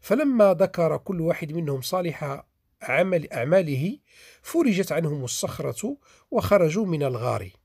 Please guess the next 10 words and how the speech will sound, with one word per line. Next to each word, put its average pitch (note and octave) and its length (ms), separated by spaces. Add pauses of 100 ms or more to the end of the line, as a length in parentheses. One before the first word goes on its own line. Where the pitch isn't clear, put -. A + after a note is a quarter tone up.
(380)
الخلاصة G#3 720 (540)
من C#3+ 120
هذا D#3+ 220
الحدث C3 420
وهذه B2+ 180
القصة F#3+ 380
هو F#3 140
أن D#3+ 340
صالح E3+ 420
الأعمال D3 580